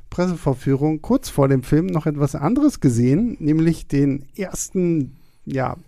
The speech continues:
Teaser, nennen wir es mal Teaser, zu Avatar zwei von James Cameron.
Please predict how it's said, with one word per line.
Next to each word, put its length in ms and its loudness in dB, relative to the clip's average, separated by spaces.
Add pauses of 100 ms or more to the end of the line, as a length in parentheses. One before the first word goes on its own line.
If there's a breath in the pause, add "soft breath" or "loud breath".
(180)
Teaser, 440 -4
nennen 260 4
wir 80 8
es 140 4
mal 180 2
Teaser, 500 4 (520 loud breath)
zu 500 4 (320)
Avatar 480 4
zwei 300 4
von 300 -2
James 520 0
Cameron. 420 -2